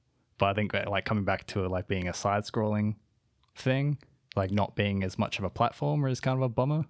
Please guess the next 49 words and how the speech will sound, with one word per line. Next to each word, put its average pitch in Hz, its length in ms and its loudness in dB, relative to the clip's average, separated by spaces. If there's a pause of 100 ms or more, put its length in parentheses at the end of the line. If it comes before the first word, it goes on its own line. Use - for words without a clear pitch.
I 143 60 -2
think. 165 340 -4 (600)
Um, 104 200 2
but 143 160 4
it 170 80 4
looks 160 220 2
really 98 180 2
nice, 85 300 -4
though. 92 240 -4 (720)
Um, 95 240 0
and 135 240 4
it, 143 80 4
it's 131 140 0
great 131 220 4
that 92 100 -2
it's 87 80 -6
come 95 160 -2
back 85 180 -2
at 85 80 -4
all, 82 420 -6
I - 40 -12
think, 87 240 -8 (180)
really. 90 260 -4 (760)
Um, 92 480 -2 (240)
I 110 40 2
thought 123 160 2
Sonic 117 280 2
Superstars 107 520 0
were, 107 220 -4
looked 117 300 -2
really 117 320 2
cute 135 380 -2
and 113 140 2
nice 127 480 0 (100)
for 127 240 0
a 117 60 0
game 117 260 2
that, 117 140 2
uh, 113 160 2
like, 117 180 0
I 117 120 2
was 113 100 0
just 107 180 -2
very 101 240 2
unexpected 107 640 -2 (280)
to 110 100 -2
find 107 320 2
that, 107 140 2
like, 104 180 0